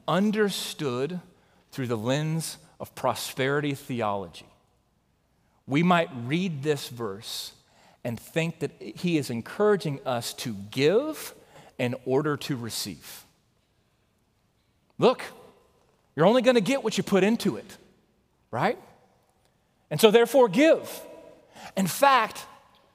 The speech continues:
prosperity preachers have used this verse to coerce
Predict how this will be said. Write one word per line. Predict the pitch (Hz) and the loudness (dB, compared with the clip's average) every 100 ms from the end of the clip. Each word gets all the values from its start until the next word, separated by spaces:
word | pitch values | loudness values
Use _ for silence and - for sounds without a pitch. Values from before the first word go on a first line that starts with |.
| _ _ _ _ - | _ _ _ _ 4
prosperity | 226 196 - 269 262 233 | 4 4 2 4 4 2
preachers | - 262 254 269 214 | 2 2 4 2 2
have | 202 | 2
used | 180 190 277 311 277 214 | 4 6 6 4 2 2
this | 175 - | 0 0
verse | 135 135 85 - - - - - _ _ _ _ - | -4 -4 -4 -6 -6 -6 -10 -18 _ _ _ _ 0
to | 233 | 2
coerce | 214 247 202 208 196 233 311 - - - | 4 6 6 6 6 6 2 -2 -4 -4